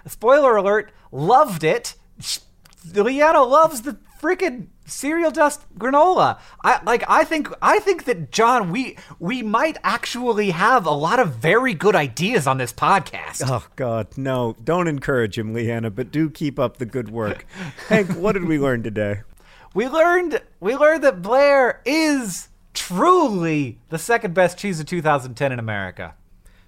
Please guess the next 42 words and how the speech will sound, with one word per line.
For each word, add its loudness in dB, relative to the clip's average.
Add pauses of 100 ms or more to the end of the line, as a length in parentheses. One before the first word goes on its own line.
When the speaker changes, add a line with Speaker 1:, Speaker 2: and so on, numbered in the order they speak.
Speaker 2:
And -8
we -2
also 0
learned -2
that 0
it's -8
okay 0
to -8
befriend -4
crows -2
as -6
long -4
as -8
you -12
don't -6
feed -10
them -4
to -8
make -6
them -6
your -6
friends. -8
Speaker 1:
And -6
also -2
we 0
learned 0
that 0
apparently, 0
according -2
to -6
Google, 2
lots 4
of -12
people -4
want 2
to -6
befriend -4
crows. 2 (300)
Lots, 0 (460)
but, 0
but 2
not, 2